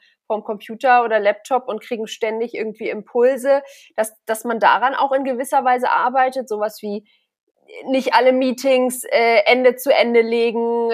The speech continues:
dass man Pausen einräumt, dass man sagt, „Okay, wir versuchen jetzt, äh, den Arbeitsplatz auch so zu gestalten, dass vielleicht wir nicht im Großraumbüro sitzen, wo alle am Telefon hängen und der Lautstärkepegel einfach extrem hoch ist.“ Also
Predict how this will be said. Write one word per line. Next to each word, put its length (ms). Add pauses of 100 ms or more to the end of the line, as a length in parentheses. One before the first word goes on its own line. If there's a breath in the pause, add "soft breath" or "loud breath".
(100)
dass 180
man 420
Pausen 460
einräumt, 760
dass 140
man 160
sagt, 240
„Okay, 340
wir 120
versuchen 460
jetzt, 500
äh, 380 (300 soft breath)
den 340
Arbeitsplatz 640
auch 100
so 240
zu 180
gestalten, 640
dass 180
vielleicht 400
wir 160
nicht 180
im 160
Großraumbüro 840
sitzen, 400
wo 80
alle 260
am 120
Telefon 460
hängen 320
und 340
der 100
Lautstärkepegel 840
einfach 340
extrem 500
hoch 260
ist.“ 240
Also 200